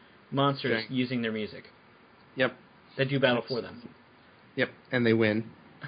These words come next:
Speaker 1: <laughs> It's, but
Speaker 2: It
Speaker 1: at this
Speaker 2: was
Speaker 1: point,
Speaker 2: pretty cool.
Speaker 1: yeah, at this point, Ramona's gone over to Gideon, and he, who's the final boss and a music label guy.
Speaker 2: Yep.
Speaker 1: A-, and Gideon basically
Speaker 2: Gideon.
Speaker 1: signs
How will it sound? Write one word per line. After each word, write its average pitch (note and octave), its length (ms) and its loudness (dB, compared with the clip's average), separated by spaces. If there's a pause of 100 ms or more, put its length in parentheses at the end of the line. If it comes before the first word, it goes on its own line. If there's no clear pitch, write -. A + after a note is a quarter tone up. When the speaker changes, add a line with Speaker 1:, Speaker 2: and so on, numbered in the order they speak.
(140)
Speaker 1:
<laughs> B3 100 -6 (1400)
It's, E3+ 220 2 (800)
but E3 280 8
Speaker 2:
It C3+ 80 6
Speaker 1:
at D3+ 80 4
this E3 80 2
Speaker 2:
was C#3+ 100 -2
Speaker 1:
point, D#3+ 200 0
Speaker 2:
pretty C3 180 0
cool. G#2+ 360 2 (260)
Speaker 1:
yeah, A#2 180 0
at A#2 60 -4
this C#3 120 0
point, C#3+ 220 0
Ramona's B2 480 4
gone D#3 180 4
over C#3 160 2
to C3+ 60 0
Gideon, A#2 580 -2 (100)
and A2 560 -6
he, - 160 -14 (960)
who's C#3+ 240 0
the C3+ 80 0
final C3+ 340 4
boss A2+ 340 4 (120)
and B2 220 0
a G#2+ 280 2
music C#3 440 -2
label G#2+ 320 0 (300)
guy. A2 260 -4 (1800)
Speaker 2:
Yep. A#2+ 260 6
Speaker 1:
A-, - 360 -4
and G3+ 180 4
Gideon E3 360 6
basically D3+ 320 6
Speaker 2:
Gideon. - 120 -6
Speaker 1:
signs B2 360 2